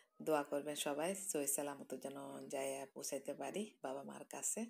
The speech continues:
চেষ্টা করি প্রত্যেক মাসেই যাওয়ার জন্য,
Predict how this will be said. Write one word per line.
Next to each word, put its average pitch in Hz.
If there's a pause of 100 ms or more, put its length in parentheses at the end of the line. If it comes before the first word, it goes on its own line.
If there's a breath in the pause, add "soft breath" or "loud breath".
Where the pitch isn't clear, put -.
(1500 loud breath)
চেষ্টা 165
করি 156
প্রত্যেক 156
মাসেই 151
যাওয়ার 143
জন্য, 147